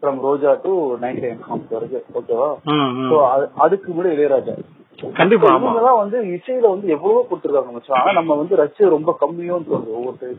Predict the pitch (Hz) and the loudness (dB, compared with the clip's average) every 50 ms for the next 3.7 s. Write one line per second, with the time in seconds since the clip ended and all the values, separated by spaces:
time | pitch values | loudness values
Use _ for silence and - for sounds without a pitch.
0 | 135 147 151 156 156 143 - 156 160 185 202 202 190 165 139 127 135 156 190 196 | -6 -4 -2 0 0 0 0 -2 0 2 2 2 2 0 -2 -4 -8 -6 -2 -4
1 | 196 - 156 143 147 147 139 135 123 123 - 123 123 - 120 117 117 120 117 117 | -2 -2 -2 -6 -4 -4 -4 -6 -6 -8 -16 -16 -16 -16 -16 -16 -14 -12 -12 -12
2 | 117 123 127 131 127 123 - - 139 143 143 139 135 - 147 151 175 170 156 - | -10 -8 -6 -6 -6 -6 -8 -10 -8 -6 -6 -6 -4 -2 0 0 0 -2 -4 -6
3 | 170 151 135 131 143 139 135 131 - 151 139 - 156 135 | -6 -6 -4 -4 -4 -2 -4 -4 -6 -10 -12 -10 -10 -10